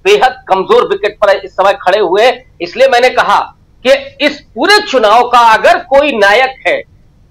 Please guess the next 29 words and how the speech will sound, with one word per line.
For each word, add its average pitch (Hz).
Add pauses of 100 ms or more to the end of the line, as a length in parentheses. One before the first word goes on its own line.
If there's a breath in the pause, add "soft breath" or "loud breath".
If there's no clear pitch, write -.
(600)
अगर 220
लोकप्रियता 285
इस 247
समय 254
सर्वाधिक 226
राहुल 208
गांधी 202
की 220
है, - (120)
किसी 320
भी 359
पैमाने 220
पर 226
आप 196
नाप 185
लीजिए, 180 (160)
वो 156
बात 190
अलग 277
है, 320
वो 277
एजेंसियां 247
जो 254
गोदी 233
मीडिया 233
की 240
है 233
वो 233
क्या 226